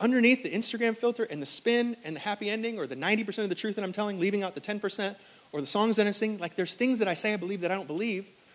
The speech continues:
And ultimately, I think when he sees Jesus, there's just this honesty of, "I'm not hiding anymore." That honesty is soil and fertile for faith. Number two, I think that he falls at the feet of Jesus. Like, I think, I think there's w-, ways to have Jesus as a thing versus the thing. I think that in our modern age, that would be,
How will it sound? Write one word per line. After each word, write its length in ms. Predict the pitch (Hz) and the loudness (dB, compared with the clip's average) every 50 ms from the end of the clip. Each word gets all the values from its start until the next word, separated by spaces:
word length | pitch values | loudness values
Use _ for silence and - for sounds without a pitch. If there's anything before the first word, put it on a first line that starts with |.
| - - - - - | -20 -20 -20 -10 -4
And 120 | 147 190 | 0 2
ultimately, 320 | 220 220 240 226 214 185 | 2 2 2 2 2 2
I 40 | 175 | 2
think 200 | 170 - 220 214 | 2 2 2 2
when 80 | 190 170 | 2 2
he 40 | 160 | 4
sees 460 | - - - - 240 254 262 214 165 | 6 6 6 6 6 6 6 4 2
Jesus, 280 | 147 185 202 190 180 | 0 0 0 0 0
there's 180 | - 170 165 165 | -2 -2 -2 0
just 160 | 190 180 - | 0 0 0
this 160 | 160 151 - - | -2 -4 -6 -6
honesty 400 | - 165 226 247 - - - 147 | -4 -2 0 2 2 2 2 2
of, 140 | 143 131 147 | 0 0 0
"I'm 80 | 151 | -2
not 140 | 175 - - | -2 -6 -6
hiding 300 | - 190 220 - 277 202 | -4 -2 -2 -2 -2 -4
anymore." 320 | 135 113 107 113 - - - - - - - - - - - - - - - - - - - - | -4 -8 -10 -12 -12 -14 -16 -20 -20 -20 -20 -20 -20 -20 -20 -20 -20 -20 -20 -20 -20 -20 -16 -14
That 100 | 190 - | -10 -6
honesty 400 | - 202 254 262 247 - 240 180 | -2 0 2 2 2 2 2 4
is 120 | 147 127 | 4 4
soil 420 | - - - - 196 233 247 208 151 | 4 4 4 6 8 8 8 8 6
and 140 | - 135 - | 2 -2 -6
fertile 320 | - - 208 226 214 147 | -2 0 2 2 2 0
for 120 | - - | -2 -6
faith. 260 | 123 - 113 104 - - - - - - - - | -10 -10 -10 -12 -12 -14 -20 -20 -20 -14 -6 -2
Number 140 | 175 185 | 0 0
two, 180 | 165 - 240 214 | 2 6 8 8
I 40 | 190 | 8
think 180 | - 220 208 | 6 4 0
that 80 | - 175 | 0 0
he 60 | 175 | 0
falls 480 | 160 - - - 185 202 208 220 208 208 | -2 -4 2 4 4 4 4 4 0 -2
at 80 | 185 | -6
the 60 | - 160 | -6 -6
feet 200 | - 160 160 151 | -4 -2 -2 -2
of 80 | 135 | -4
Jesus. 440 | 123 131 131 123 - - - - - - - - - - - - - - - | -6 -10 -10 -10 -12 -12 -12 -14 -14 -16 -20 -20 -20 -20 -20 -20 -18 -10 -6
Like, 120 | 160 180 | -2 0
I 60 | 185 | 0
think, 280 | - - 247 262 247 - - - - - - - - - | 2 4 2 2 2 -2 -12 -20 -20 -20 -20 -20 -16 -14
I 60 | 160 | -10
think 200 | - - 247 233 | -4 -2 0 4
there's 200 | 240 233 190 156 | 4 4 4 2
w-, 180 | 139 143 160 151 - | -2 -8 -10 -10 -4
ways 320 | - 165 180 180 214 208 - | 0 2 2 2 2 2 0
to 80 | - 151 | -2 0
have 160 | 135 135 131 | 0 0 0
Jesus 340 | 123 147 180 185 165 139 - | 0 -2 -2 0 0 -2 -4
as 220 | - 135 127 - - | -4 -6 -6 -4 -2
a 160 | 147 160 180 | 2 2 2
thing 240 | 175 - 190 170 165 | 2 0 -4 -4 -4
versus 320 | 139 151 147 - 143 117 - | -2 -2 -2 -2 -2 -6 -6
the 180 | - 147 170 156 | -6 -6 -6 -6
thing. 200 | - - 98 110 | -8 -12 -14 -14
I 60 | 117 | -14
think 220 | - - 180 160 | -12 -12 -8 -4
that 100 | - 143 | -4 -4
in 100 | 156 131 | -4 -2
our 140 | 131 156 175 | -2 -2 0
modern 280 | 175 175 165 160 156 160 | 0 0 -2 -2 -2 -4
age, 200 | 156 156 143 - | -4 -4 -4 -6
that 100 | 135 120 | -6 -6
would 140 | 123 120 | -8 -10
be, 180 | 127 131 127 | -8 -8 -8